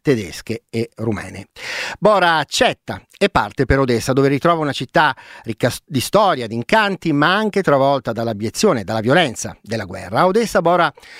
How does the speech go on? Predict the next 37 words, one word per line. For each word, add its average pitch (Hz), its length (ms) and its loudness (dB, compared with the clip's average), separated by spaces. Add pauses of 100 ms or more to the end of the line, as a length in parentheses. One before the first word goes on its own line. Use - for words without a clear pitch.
(100)
incontra 156 540 2
figure 123 640 2
di 104 120 -6
tutti 120 180 -4
i 113 40 -2
tipi, 131 320 0
tra 113 140 -6
gli 117 120 0
altri 123 540 -2
Kudrin, 117 540 0
un 107 140 -4
ex - 180 -4
cameriere 120 500 2
che 117 80 -6
diventa 110 360 -2
la 107 80 -2
sua 123 140 -4
guida, 135 380 0
padre 117 280 0
Malek, 143 380 0
un 113 180 -2
gesuita 110 420 -2
polacco 127 540 0 (400)
che - 100 -4
lo 123 100 4
affianca 147 460 0
nelle 135 180 -2
indagini, 135 540 0
un 135 140 0
alto 180 380 2
ufficiale, 131 540 0
altro 143 440 0
ufficiale 120 460 -2
delle 113 280 -2
S 160 300 2
S, 139 180 -4
Lambert, 147 540 0